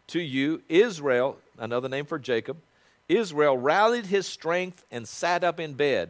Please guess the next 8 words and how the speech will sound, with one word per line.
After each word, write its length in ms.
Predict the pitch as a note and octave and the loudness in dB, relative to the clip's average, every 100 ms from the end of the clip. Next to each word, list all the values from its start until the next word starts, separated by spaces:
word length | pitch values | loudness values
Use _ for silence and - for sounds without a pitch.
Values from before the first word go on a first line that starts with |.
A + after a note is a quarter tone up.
| - | -10
So 260 | - D#3+ | -4 -2
here 260 | C#3 G#3 B3 | 0 -2 -2
you 180 | B3 A3+ | -2 -2
have 280 | F3+ F3+ D#3 | 0 0 0
this 180 | D#3 | -4
patriarch 640 | - F3 F3 D#3 C3 B2 A2+ | -2 -4 -2 -4 0 0 0
who 280 | C3+ D#3 C#3+ | -4 0 0
is 560 | B2+ A#2+ A2 - - | 0 -2 -4 -12 -18